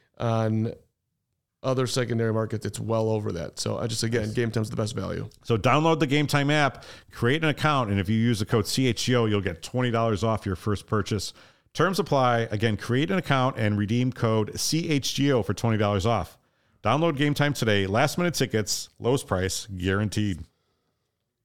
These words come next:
Speaker 2: All right, number seven. Uh, we lost some people in Chicago sports. And when I think about people,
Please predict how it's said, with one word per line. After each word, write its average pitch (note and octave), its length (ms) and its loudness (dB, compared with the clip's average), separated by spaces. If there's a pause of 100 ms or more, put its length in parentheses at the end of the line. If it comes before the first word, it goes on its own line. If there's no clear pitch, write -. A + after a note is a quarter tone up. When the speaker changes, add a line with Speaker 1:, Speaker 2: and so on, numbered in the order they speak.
(460)
Speaker 2:
All A#2+ 80 0
right, A#2 140 2
number D3+ 440 2
seven. A2 680 0 (760)
Uh, G#2 160 0
we A2 60 2
lost C#3 260 2
some B2+ 100 0
people G#2 440 -2 (760)
in F#2 680 -4
Chicago G2 400 -4
sports. - 640 -6 (580)
And F#2+ 420 0
when G2 100 2
I G2+ 80 2
think G2 240 -4
about F2+ 380 -4
people, G2 760 -4